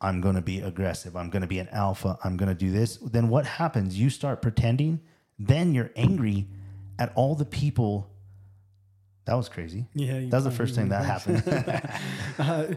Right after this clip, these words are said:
Speaker 1: That, but you go, you get angry, and now what happens? You need to release all of this aggression, and you
Speaker 2: Yep.
Speaker 1: don't know how. So you start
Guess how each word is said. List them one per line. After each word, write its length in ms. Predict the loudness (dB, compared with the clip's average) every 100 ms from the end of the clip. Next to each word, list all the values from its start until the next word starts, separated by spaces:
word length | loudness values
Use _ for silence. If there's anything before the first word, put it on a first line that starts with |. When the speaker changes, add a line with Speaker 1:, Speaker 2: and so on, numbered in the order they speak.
| -2
Speaker 1:
That, 320 | 0 2 2 0
but 100 | 0
you 140 | 0
go, 160 | 2 2
you 180 | 0
get 280 | -2 -2 -2
angry, 500 | -2 -2 0 0 0
and 200 | 0 0
now 480 | 0 0 2 2 -2 -10 _ _ _
what 260 | 2 2 2
happens? 460 | 0 2 0 -2 -6 -2
You 160 | 2 4
need 440 | 4 4 2 0
to 240 | -2 -2 0
release 640 | 0 2 2 0 0 -4 -16 _ -4
all 420 | 2 4 4 2
of 100 | 0
this 180 | -2 -4
aggression, 500 | -4 -4 -4 -8 -12 -6
and 120 | -2
you 60 | -2
Speaker 2:
Yep. 40 |
Speaker 1:
don't 180 | -2 -2
know 100 | 0
how. 320 | 0 0 -2 -4
So 340 | -4 -4 -4 -10 _ _ -18
you 440 | -8 -2 -2 -2 -6 _ _
start 480 | -8 0 2 0 -2